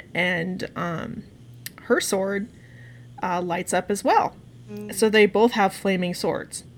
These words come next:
Speaker 1: And, um, we get a pretty famous thought from Jamie at this point. And it does seem to be a thought of his that he's having. So it, it's kind of independent of,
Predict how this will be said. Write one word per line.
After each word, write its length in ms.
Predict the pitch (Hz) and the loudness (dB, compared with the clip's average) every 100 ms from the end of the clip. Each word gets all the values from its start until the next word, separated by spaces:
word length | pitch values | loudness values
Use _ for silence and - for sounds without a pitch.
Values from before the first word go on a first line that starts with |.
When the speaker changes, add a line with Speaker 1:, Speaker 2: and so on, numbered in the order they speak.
| - - - - - - | -18 -18 -18 -20 -20 -4
Speaker 1:
And, 500 | 196 208 208 202 196 - | 4 6 6 6 2 0
um, 480 | 196 190 185 175 - - - | 0 0 0 -2 -8 -14 -6
we 140 | 202 214 | -2 2
get 160 | 320 | 4
a 60 | 339 | 2
pretty 300 | - 247 233 | 4 4 4
famous 760 | - 214 208 202 185 - - - - - - | 4 2 4 4 2 -2 -6 -10 -18 -20 -2
thought 380 | 208 180 - - - - | 2 2 0 -6 -10 -6
from 180 | 202 196 | 0 0
Jamie 300 | 180 170 160 | 0 -2 -4
at 80 | - | -6
this 180 | - | -8
point. 320 | - 165 - - - - - - - | -6 -8 -8 -10 -20 -20 -20 -20 -4
And 140 | 190 208 | 2 4
it 120 | 165 | 6
does 200 | 269 403 | 8 6
seem 180 | - 247 | 8 8
to 100 | 233 | 8
be 320 | 190 202 185 - - - | 0 -2 -4 -8 -20 -10
a 60 | 175 | -8
thought 280 | - 277 381 | 4 6 6
of 120 | 208 | 4
his 400 | 190 160 - - | 4 2 2 -6
that 120 | - | -8
he's 200 | - 185 | -6 -6
having. 320 | - 165 - - | -2 -2 -4 -4
So 160 | 180 | -2
it, 200 | 180 98 - | -2 -4 -6
it's 220 | 170 - | -8 -6
kind 220 | - 247 | 2 4
of 120 | 214 196 | 4 4
independent 680 | 240 240 220 - 220 196 175 | 6 8 6 4 2 2 0
of, 360 | 170 180 170 | -4 -4 -6